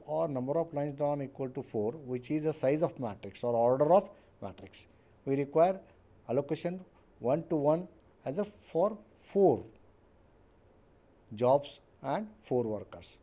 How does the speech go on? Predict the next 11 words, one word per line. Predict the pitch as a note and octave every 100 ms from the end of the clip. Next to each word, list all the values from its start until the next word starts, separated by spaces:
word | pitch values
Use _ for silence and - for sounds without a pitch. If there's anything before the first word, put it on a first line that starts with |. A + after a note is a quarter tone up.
| B2
That | A#2+ B2
means | D#3+ F#3
we | D3+
require | D3 C3+ D#3 F3+
four | F3+ - A#3 F3
assignments | - A#2+ G#2+ G#2+ G#2+ - - _ - _ _ -
of | A#2+
particular | A#2+ A#2+ B2 C3+ C3
worker | B2 A#2+ A#2+
to | A#2
particular | B2+ A2+ A2 A2+ G3